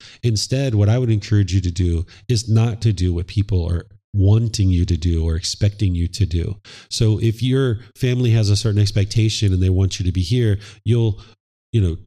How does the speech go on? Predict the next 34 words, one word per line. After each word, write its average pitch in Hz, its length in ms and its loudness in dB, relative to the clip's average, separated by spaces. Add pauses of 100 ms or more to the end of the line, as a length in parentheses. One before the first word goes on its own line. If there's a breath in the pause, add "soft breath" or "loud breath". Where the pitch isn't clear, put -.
(100)
chase, 123 240 -2
chase, 117 280 -2
chase, 113 240 0
chase, 107 200 0
chase, 110 340 -2
try 113 180 -2
to 107 100 0
get 107 160 0
to 117 80 0
that 104 160 2
expectation. 107 840 0 (240 loud breath)
Your 113 100 4
family 117 400 0
will 104 60 2
be 101 140 2
happy 101 400 0
for 117 220 -2
a 117 40 0
period 123 340 0
of 123 100 -2
time, 139 440 -4 (300 loud breath)
maybe 104 200 2
a 98 40 2
couple 110 280 -2
of 95 80 2
hours, 107 340 2
a 101 60 2
couple 104 240 0
of 92 80 0
days, 104 300 2
a 101 40 0
couple 101 280 -2
of 95 80 2
weeks, 117 300 -2